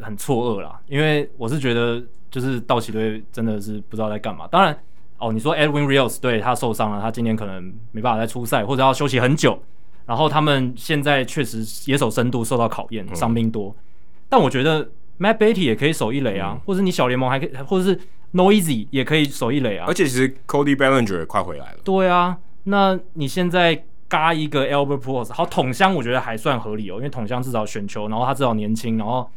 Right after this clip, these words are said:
Speaker 1: 而且他可以守三垒，或者是有，偶尔支援一下外野。
Speaker 2: 而且他们要卖日本球迷的票。
Speaker 1: 对，他们就是西岸，而且道奇传统就是
Speaker 2: 道奇队现在没有亚洲人，对不对？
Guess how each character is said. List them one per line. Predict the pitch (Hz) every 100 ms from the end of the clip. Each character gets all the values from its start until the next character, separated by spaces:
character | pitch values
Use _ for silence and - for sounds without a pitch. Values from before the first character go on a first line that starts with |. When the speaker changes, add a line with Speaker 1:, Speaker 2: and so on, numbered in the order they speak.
| - -
Speaker 1:
而 | 143
且 |
他 | 151
可 | -
以 | -
守 | 120
三 | 101 - 131
垒， | 120
或 | 101 123
者 | 123
是 | 127 143
有， | 127 -
偶 | 120
尔 | 131
支 | 110 127
援 | 113
一 |
下 | 117 117
外 | 120 95
野。 | 69 -
Speaker 2:
而 | 110
且 | 147
他 | 104 113
们 | 104 98
要 | 104 101
卖 | 104 95 92 90 -
日 |
本 | 98 87
球 | 82 80
迷 | 82
的 | 80
票。 | - 80 113
Speaker 1:
对， | 185 190 147 107 104 -
他 | -
们 | 170
就 | 143 156
是 | 156
西 | - 151
岸， | 147 139
而 | 143
且 | 147 147
道 | 190 165
奇 | 139
传 | - 131
统 | 143 110
就 | 123
是 | 135 127 127 -
Speaker 2:
道 | 117
奇 | 139
队 | 139 131
现 | 143
在 |
没 | 131
有 | 110
亚 | 104 80
洲 | 87
人， | 82 67
对 |
不 |
对？ | 65